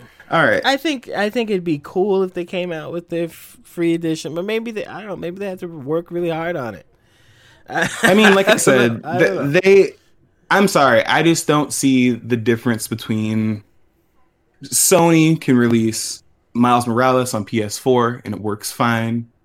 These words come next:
Speaker 1: and it's on P S five and it works better, but guess what? Neither version is bad or anything like that. And guess what? When you wanna play it on P S five, you don't even gotta pay extra. You just, you just, you download it and you play it.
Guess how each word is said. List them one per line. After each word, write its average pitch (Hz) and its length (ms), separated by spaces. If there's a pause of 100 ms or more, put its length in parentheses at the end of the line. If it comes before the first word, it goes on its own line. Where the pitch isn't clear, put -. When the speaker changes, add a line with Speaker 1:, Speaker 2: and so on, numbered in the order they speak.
(560)
Speaker 1:
and 113 140
it's 104 100
on 110 120
P 113 120
S 104 160
five 113 320
and 107 80
it 101 40
works 104 260
better, 107 500
but 113 140
guess 110 260
what? 107 220
Neither 110 220
version 107 340
is 90 100
bad 107 720 (560)
or 113 100
anything 110 280
like 104 180
that. 107 400 (580)
And 120 140
guess 123 260
what? 117 380 (260)
When 110 140
you 104 120
wanna 123 220
play 127 180
it - 20
on 120 120
P 131 160
S 123 140
five, 139 360
you 110 100
don't 117 140
even 127 180
gotta 110 160
pay 117 240
extra. 107 420
You 104 120
just, 104 260
you 101 100
just, - 460 (500)
you 98 120
download 131 500
it 135 260
and - 200
you - 80
play 107 300
it. 98 220